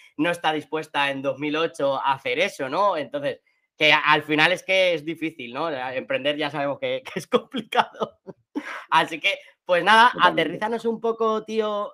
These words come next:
Speaker 1: lo que es Lambot para ti. Como vamos a hablar un poco de, de tus primera-, cómo surgió la idea, eh, to-, bueno, toda la temporada que has pasado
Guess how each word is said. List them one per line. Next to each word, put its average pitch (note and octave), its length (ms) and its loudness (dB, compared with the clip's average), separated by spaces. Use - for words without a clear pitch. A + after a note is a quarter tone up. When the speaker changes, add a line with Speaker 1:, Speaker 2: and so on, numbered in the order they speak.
Speaker 1:
lo F#3+ 200 -4
que F#3+ 100 -4
es E3+ 100 -8
Lambot F#3+ 340 0
para F#3+ 220 0
ti. A3+ 140 -4
Como C#3+ 200 -2
vamos F3 240 -2
a G#3 60 -4
hablar G3 220 -4
un F#3+ 120 -12
poco F#3+ 300 -4
de, F3 480 2
de D3+ 460 -4
tus D3+ 160 -6
primera-, D#3 600 0
cómo D3 160 -6
surgió D3 300 -12
la C#3 140 -2
idea, D#3+ 720 0
eh, C3+ 260 -6
to-, C3 80 -16
bueno, D3 220 -6
toda D#3 200 -4
la D3+ 300 -2
temporada C#3+ 320 -6
que C#3 80 -12
has C3 80 -14
pasado D3 400 -8